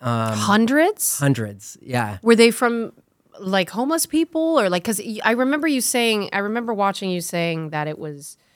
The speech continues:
Speaker 2: it was a tenement or something when it was covid and downtown was, like, shut down, or
Speaker 1: Yeah.
Speaker 2: right? Am I right? Am I
Speaker 1: Yeah. So it turned in at, uh, la-, beginning of last year, it turned into, like, a homeless shelter, like, low income. Um,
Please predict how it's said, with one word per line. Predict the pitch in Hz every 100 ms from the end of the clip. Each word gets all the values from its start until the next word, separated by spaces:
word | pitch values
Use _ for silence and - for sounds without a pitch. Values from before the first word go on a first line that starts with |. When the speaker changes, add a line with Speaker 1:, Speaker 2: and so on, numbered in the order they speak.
| _ _ _ _ -
Speaker 2:
it | 190
was | 180 160
a | 160 143
tenement | - 226 214 170 143
or |
something | 139 143 139 127 131 -
when | 147 160 151
it | 147
was | 143
covid | - 190 175 147 135
and | 131 131 - _
downtown | 160 160 156 156
was, | 147
like, | 127
shut | - - 135 -
down, | - 135 170 240
or | 226 151
Speaker 1:
Yeah. | 131 117 107
Speaker 2:
right? | 185 262 330
Am | 208
I | 202
right? | 240 339
Am | 269
I | 175 165 - _ -
Speaker 1:
Yeah. | - 190 175 143
So | - 180 160 165
it | 175
turned | - 175 175 147
in | 147 151
at, | 147 151
uh, | 139 127 127
la-, | 143 147 143
beginning | 143 156
of | 139
last | 127 131 123 139
year, | 131 117
it |
turned | - 123
into, | 120 110 127 120 117
like, | 123 110 -
a |
homeless | 110 113 107
shelter, | - 104 104 95 95 _ _
like, | 120 110
low | 131 113
income. | 107 107 101 101 143 _ -
Um, | 120 113 107 101